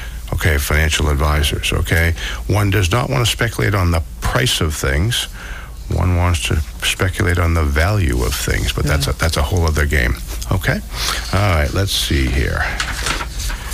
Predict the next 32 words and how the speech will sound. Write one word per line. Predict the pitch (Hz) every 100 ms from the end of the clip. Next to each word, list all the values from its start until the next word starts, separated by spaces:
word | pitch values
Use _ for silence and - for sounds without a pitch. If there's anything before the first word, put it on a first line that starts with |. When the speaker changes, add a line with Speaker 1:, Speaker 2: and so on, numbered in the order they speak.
| - -
Speaker 1:
Geez, | - 123
this | - -
is | -
taking | - 76 71
longer | 76 87
than | 85
I | 73
thought. | - 127 117
Son | - - 107
of | 60
a | 101
gun. | - - - - - -
All |
right, | 82 69
Speaker 2:
I |
Speaker 1:
ready? | 85
Speaker 2:
know, | 180 202
we're | 160
only | 180 208
on | 220 190
your | 165
first | - 185 196 -
Speaker 1:
Yeah, | 127 -
Speaker 2:
Titan | - -
Speaker 1:
hey. | 233
Speaker 2:
out | 180
of | 170
four. | 160 - 196 220
Speaker 1:
Hey, | 294 277 302 -
hey, | - - 226 208
I'm | - - 156 135 -
okay. | - 156